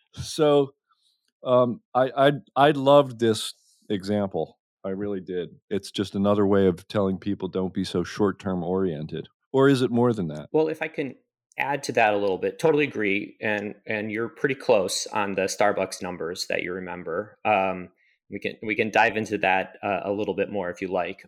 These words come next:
Speaker 2: But in addition to pointing out the arbitrary character of three hundred sixty-five days to think about your investments or year to date, which is,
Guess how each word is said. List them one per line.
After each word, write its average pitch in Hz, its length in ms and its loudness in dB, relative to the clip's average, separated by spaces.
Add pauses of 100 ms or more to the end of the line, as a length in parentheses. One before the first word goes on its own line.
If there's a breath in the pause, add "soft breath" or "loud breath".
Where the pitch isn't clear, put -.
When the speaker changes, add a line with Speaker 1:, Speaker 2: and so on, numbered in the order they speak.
(160)
Speaker 2:
But 110 220 2 (1500)
in 139 140 -2
addition 147 420 -2
to - 180 -2
pointing 120 420 0
out 104 220 0
the - 100 -2
arbitrary 101 720 2
character 92 640 -2
of 82 300 -6 (260)
three 101 140 0
hundred 90 140 -4
sixty-five 90 540 -8
days 90 440 -8
to - 80 -20
think 90 180 -12
about 82 220 -10
your 85 100 -10
investments 98 560 -4
or 82 100 -8
year 92 200 -4
to 85 100 -14
date, 85 360 -10
which - 180 -20
is, - 280 -18